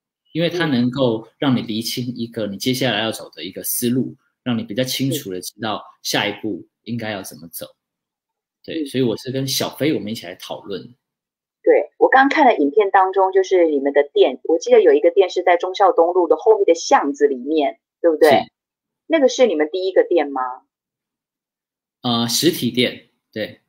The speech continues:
Speaker 2: 对，
Speaker 1: 那是我们的
Speaker 2: 第一个实体店嘛。
Speaker 1: 对。
Speaker 2: 怎么会选在那个巷子里面呢？那个很，巷子很后面的巷子欸。
Speaker 1: 呃，其实也不会。为什么我这么讲？
Speaker 2: 嗯。
Speaker 1: 是因为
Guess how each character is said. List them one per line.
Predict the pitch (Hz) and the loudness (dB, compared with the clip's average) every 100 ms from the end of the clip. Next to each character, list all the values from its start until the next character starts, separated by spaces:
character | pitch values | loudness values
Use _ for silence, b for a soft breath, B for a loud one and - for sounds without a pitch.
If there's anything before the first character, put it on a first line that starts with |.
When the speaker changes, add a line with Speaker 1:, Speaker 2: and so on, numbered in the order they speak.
| - | 2
Speaker 2:
对， | 508 440 - | 4 4 0
Speaker 1:
那 | - | 0
是 | 466 | 4
我 | |
们 | |
的 | |
Speaker 2:
第 | |
一 | |
个 | 480 | 4
实 | 415 440 | 4 -4
体 | - 269 | -6 -10
店 | - 285 | -4 -4
嘛。 | 262 - _ _ _ - | -4 -14 _ _ _ -8
Speaker 1:
对。 | 110 85 _ _ _ _ _ _ _ _ - | -8 -8 _ _ _ _ _ _ _ _ 0
Speaker 2:
怎 | 415 | 2
么 | |
会 | 254 370 | 4 4
选 | - 180 | 4 0
在 | 247 | 0
那 | 254 | 0
个 | 226 | 0
巷 | 208 277 208 | 0 -4 -6
子 | - | -10
里 | 156 131 156 | -12 -12 -12
面 | 170 135 | -12 -12
呢？ | 131 135 - | -14 -14 -8
那 | 311 | -4
个 | 339 | -4
很， | 440 | -4
巷 | 440 330 | -2 0
子 | 240 | 0
很 | 151 143 | -2 -2
后 | - 262 | 4 4
面 | 233 208 | 4 2
的 | |
巷 | 175 - 190 147 | 2 2 2 0
子 | - 120 | -4 -4
欸。 | - - _ _ _ _ _ _ b b b b _ | -4 -8 _ _ _ _ _ _ b b b b _
Speaker 1:
呃， | - 175 165 165 | 0 2 4 2
其 | 165 - 190 202 240 | -2 -4 -2 2 2
实 | 247 - 165 160 165 180 | 2 -2 0 4 6 4
也 | 123 127 | 4 0
不 | 117 123 | 0 -2
会。 | 127 139 101 147 - - | 2 2 2 -2 -4 -2
为 | 247 | 0
什 | 208 | 2
么 | 135 | 2
我 | |
这 | 120 | 2
么 | 175 131 | 2 0
讲？ | 117 90 | -2 -6
Speaker 2:
嗯。 | - _ _ _ - | -12 _ _ _ -8
Speaker 1:
是 | - | -6
因 | 180 180 | -4 -4
为 | 180 175 170 | -2 -2 -4